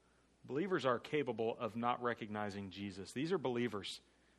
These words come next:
These are people who followed him. They gave up their livelihood. They, they were following Jesus,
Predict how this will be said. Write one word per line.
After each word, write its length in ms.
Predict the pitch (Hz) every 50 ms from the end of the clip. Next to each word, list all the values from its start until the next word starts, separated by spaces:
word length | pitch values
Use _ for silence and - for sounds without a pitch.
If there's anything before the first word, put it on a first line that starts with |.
| _ -
These 140 | 131 135 165
are 60 | 170
people 260 | - 170 160 160 147
who 120 | 131 143
followed 420 | 123 - - 139 131 135 127 120 110
him. 200 | 110 110 107 104
They 100 | 110 113
gave 260 | 107 123 139 139 135
up 120 | 139 127
their 120 | - 127 117
livelihood. 640 | 113 113 117 120 120 107 110 113 98 107 107 107
They, 180 | 117 123 131 127 - - - - - -
they 100 | 135 151
were 140 | 165 160 127
following 800 | - - - - 151 156 160 160 165 160 156 156 156 151 143 131 - - _ _ _ - 131
Jesus, 460 | 113 131 156 165 143 123 120 117 113